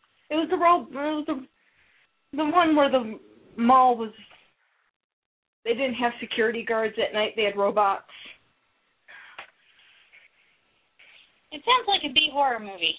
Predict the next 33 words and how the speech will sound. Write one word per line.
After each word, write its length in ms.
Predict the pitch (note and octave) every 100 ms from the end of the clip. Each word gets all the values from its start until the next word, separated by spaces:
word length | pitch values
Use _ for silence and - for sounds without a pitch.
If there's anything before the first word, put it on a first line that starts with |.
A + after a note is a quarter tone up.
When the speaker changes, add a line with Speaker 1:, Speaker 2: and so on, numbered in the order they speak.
| -
Speaker 2:
I 80 | C4+ B3+
should 100 | C#4+
watch 200 | C4+ C4
it. 160 | E3+ - _ _ _ _ _ _ _ _ _ _ _ _ _ - - G3+
Speaker 1:
I 100 | A3
forget, 200 | - D#4+ -
I 140 | A#3+ A#3+
forget 200 | D#4 D#4
what 140 | C4 -
the 60 |
name 240 | A#3+ A3 G3+
is. 80 | - _ _
I 260 | G3+ - C4
think 140 | E4
it's 100 | F4+ - -
Killer 240 | C4+ A#3
Robots 440 | G#3 G3+ F#3+ - -
or 60 | -
something 280 | G#3+ - F#3
like 200 | - - -
that. 260 | - - - - - - -
But 100 | B3
they 80 | D#4
had 160 | C#4+
laser 360 | D4+ D4+ B3 G3
beams 380 | F#3+ E3 A2+ - - - _ _ _ _ -
coming 180 | A3+ G#3
out 140 | F#3+
their, 220 | - F#3+ F#3 - - _ _
their 140 | G3 F3+
heads. 340 | G#3+ - - - - - - - B3
<laughs> 600 | - - - E4 - - - - - _ _ - - - _ _ _ _ _ _ _ _ _
Speaker 2:
Ah, 220 | G3+ G3